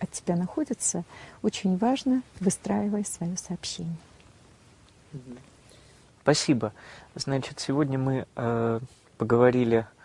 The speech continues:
Speaker 2: о том, как структурировать, э, нашу беседу,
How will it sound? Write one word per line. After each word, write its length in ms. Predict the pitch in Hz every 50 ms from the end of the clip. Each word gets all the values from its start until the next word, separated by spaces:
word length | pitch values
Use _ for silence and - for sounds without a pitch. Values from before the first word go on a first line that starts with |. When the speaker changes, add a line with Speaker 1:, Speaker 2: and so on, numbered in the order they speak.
| - - - _ _
Speaker 2:
о 320 | - 110 113 113 110 - - - _ -
том, 180 | - 143 135 127
как 260 | - - 117 110 -
структурировать, 920 | - - - 123 - - - 147 131 135 123 113 107 104 101 98 - - - - _ - - - - - - _ -
э, 540 | - 107 107 110 110 107 107 110 107 107 98 - -
нашу 420 | - - 110 110 110 - - - - - - - _ _ -
беседу, 500 | 107 117 - - - 160 165 170 190